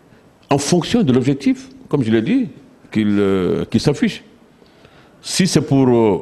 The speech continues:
booster leur exportation, ils font en sorte que leur monnaie devienne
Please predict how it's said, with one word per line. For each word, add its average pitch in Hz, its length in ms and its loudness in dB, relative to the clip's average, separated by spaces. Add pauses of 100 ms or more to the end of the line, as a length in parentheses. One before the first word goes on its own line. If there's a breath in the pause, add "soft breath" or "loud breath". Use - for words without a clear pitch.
booster 120 720 0 (800)
leur 123 160 2
exportation, 120 720 -2 (240)
ils 101 80 0
font 151 160 -2
en 113 80 0
sorte - 420 -6
que 120 80 -2
leur 139 120 2
monnaie 127 200 2
devienne 143 400 0